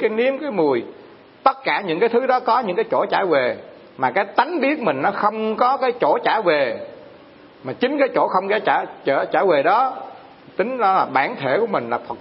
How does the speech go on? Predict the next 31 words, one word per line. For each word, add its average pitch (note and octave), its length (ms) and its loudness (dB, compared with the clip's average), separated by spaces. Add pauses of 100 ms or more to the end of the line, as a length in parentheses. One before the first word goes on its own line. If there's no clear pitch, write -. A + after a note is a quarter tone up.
tính A3+ 160 -4
của C4+ 80 -8
mình. C#3+ 200 -4 (560)
Thì B2+ 80 -4
khi F#3 220 0
mà, C3+ 400 0 (640)
à, C3 220 0
mà C3+ 440 2
Đức B2+ 160 2
Phật C3+ 160 2
mà C#3+ 80 2
chỉ D#3 280 0
dạy D3+ 160 2
như F#3 120 2
thế F#3+ 280 0
thì D3 120 0
tôn E3 240 0
giả C#3+ 180 2
Nan F3+ 200 -2
mới F#3+ 100 -4
nhận D#3 320 0
ra F3+ 100 2
được C#3+ 340 0
là C3+ 140 2
cái G3+ 140 -2
chân G3+ 400 0
tâm G3 320 0
thường C#3+ 380 0
trụ C3 260 2
bất A3+ 160 0
biến. C4 400 0